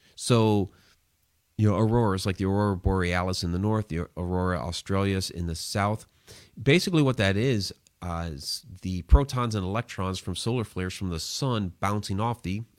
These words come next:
ionosphere on Earth, um, and getting that effect. Now, we see it more up north because it's, it's thinner up there. Our, our magnetic protection from the Earth is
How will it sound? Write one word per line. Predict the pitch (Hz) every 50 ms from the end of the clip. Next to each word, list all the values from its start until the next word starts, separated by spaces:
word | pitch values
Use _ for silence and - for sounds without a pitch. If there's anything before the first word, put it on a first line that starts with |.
| _ -
ionosphere | 87 87 82 80 80 76 76 - - - 92 113 156 175 _ _ - - - - - - - - -
on | - - 82 85 82 -
Earth, | - 82 92 113 147 147 - - _ - - _ _ _ -
um, | - 87 92 92 92 92 92 95 95 -
and | 104 117 104
getting | 98 127 131 135 139 135 131 117 107 95
that | 98 101 104 104 101 101 95 - _ _ _ -
effect. | - - - - 107 78 - - - - - -
Now, | - 92 90 90 90 90 90 90 90 87 87 87 - - _ -
we | 101 95 101 95
see | - - 131 135
it | 131 - -
more | 98 104 104 107 107 107 107 107 101 - - - -
up | 90 85 - -
north | 87 104 104 113 127 131 135 131 - -
because | - 98 - 113 101 98
it's, | - 95 98 - - - -
it's | 107 101 - - - _ _ -
thinner | 147 151 135 92 65 50 - _ _ _ _ _ _ _ _ _ _ _ -
up | 92 95 - -
there. | 95 90 76
Our, | 58 80 95 95 95 90 -
our | - 101
magnetic | 95 98 98 98 98 98 101 107 110 113 - -
protection | - - - 101 - - 90
from | 95 92 92
the | 90 -
Earth | - 98 101 98 -
is | - 87 87 -